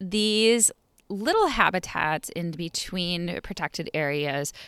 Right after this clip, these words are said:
are really important for wildlife.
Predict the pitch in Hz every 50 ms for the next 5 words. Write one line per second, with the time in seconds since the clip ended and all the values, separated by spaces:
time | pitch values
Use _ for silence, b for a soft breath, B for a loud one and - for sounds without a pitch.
0 | B B _ _ 165 160 147 147 147 147 147 - - 170 156 160 165 165 170 175
1 | 165 165 170 - - 175 170 - - - 147 131 - 139 147 143 - - - -
2 | - - - - - - 87 82 - - - - - - - - -